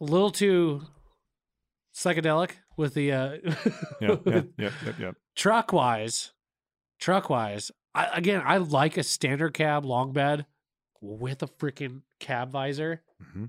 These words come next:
Speaker 1: Like, you don't see a lot of cab visors out there.
Speaker 2: Yeah, he's got the, the white wall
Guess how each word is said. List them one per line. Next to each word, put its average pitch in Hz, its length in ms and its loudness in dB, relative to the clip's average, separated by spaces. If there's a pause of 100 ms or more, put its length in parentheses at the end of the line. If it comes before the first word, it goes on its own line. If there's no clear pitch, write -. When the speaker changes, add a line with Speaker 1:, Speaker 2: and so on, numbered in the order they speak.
Speaker 1:
Like, 139 140 -2
you 170 60 2
don't 180 140 4
see 202 160 2
a 175 80 4
lot 160 140 4
of 151 60 -4
cab 135 240 0
visors 113 400 -4
out 104 200 -8
there. 98 260 -14 (120)
Speaker 2:
Yeah, 95 220 -4 (160)
he's 98 100 -6
got 101 200 0
the, 92 400 0
the 92 140 -4
white 95 240 -2
wall 101 460 0